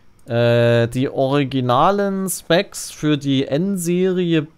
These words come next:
Flow P Heat Exchanger wurden gerüchteweise, gehen zurück, gerüchteweise zurück auf einen Burger,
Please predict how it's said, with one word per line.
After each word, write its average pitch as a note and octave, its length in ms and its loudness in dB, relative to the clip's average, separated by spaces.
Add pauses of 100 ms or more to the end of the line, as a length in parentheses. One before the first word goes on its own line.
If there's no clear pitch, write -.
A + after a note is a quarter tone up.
(140)
Flow D3+ 500 4
P F#3 480 2
Heat E3+ 300 -2
Exchanger C3 1120 0
wurden C#3 260 -2
gerüchteweise, C#3+ 1200 0 (720)
gehen B2+ 160 0
zurück, C3+ 300 -2
gerüchteweise C#3 580 0
zurück C#3+ 320 -2
auf C3 340 -4
einen B2+ 600 -2
Burger, C#3 880 2